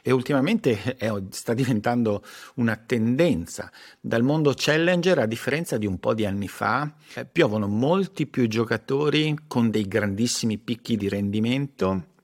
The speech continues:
invece che giocatori, eh, magari particolarmente solidi, insomma. E questo è dovuto sicuramente a un innalzamento tecnico medio complessivo. Cosa vuol dire? Che ci sono effettivamente giocatori di grandissime doti tecniche, sempre di più nelle retrovie,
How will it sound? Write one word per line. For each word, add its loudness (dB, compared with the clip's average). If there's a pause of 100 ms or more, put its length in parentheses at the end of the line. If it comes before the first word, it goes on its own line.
invece 2
che -2
giocatori, 0 (280)
eh, -6
magari 0
particolarmente -4
solidi, -2
insomma. -8 (220)
E -4
questo 4
è 4
dovuto 0
sicuramente 0
a 4
un 4
innalzamento -2
tecnico -4
medio -2
complessivo. -4
Cosa -6
vuol -2
dire? -4
Che -12
ci -8
sono -4
effettivamente -6
giocatori -2
di -8
grandissime -4
doti -6
tecniche, -4
sempre -2
di -8
più -4
nelle -2
retrovie, -2